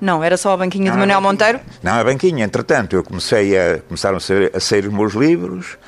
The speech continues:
Speaker 2: começou a televisão a ir lá, o Diário de Notícias, a fazer-me entrevistas, começou a correr a notícia que o ex-deputado estava na Feira da Ladra.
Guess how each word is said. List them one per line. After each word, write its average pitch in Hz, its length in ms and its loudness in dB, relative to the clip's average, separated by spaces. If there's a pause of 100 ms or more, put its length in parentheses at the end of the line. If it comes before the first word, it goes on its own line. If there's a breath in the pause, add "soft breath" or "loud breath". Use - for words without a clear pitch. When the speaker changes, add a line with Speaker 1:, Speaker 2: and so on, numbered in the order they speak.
(580 loud breath)
Speaker 2:
começou 95 340 0
a 87 60 2
televisão 82 400 -2
a 95 60 0
ir 107 120 2
lá, 156 460 2
o 131 80 -2
Diário 87 260 0
de 98 60 -4
Notícias, 135 380 0
a 95 80 0
fazer-me 90 320 -2
entrevistas, 127 640 0
começou 95 320 -4
a - 20 -2
correr 90 240 0
a 95 60 0
notícia 92 380 -4
que - 100 -6
o 85 100 2
ex-deputado 87 600 -2
estava 80 420 -2
na 73 160 -8
Feira 101 200 0
da 117 120 2
Ladra. 170 560 -2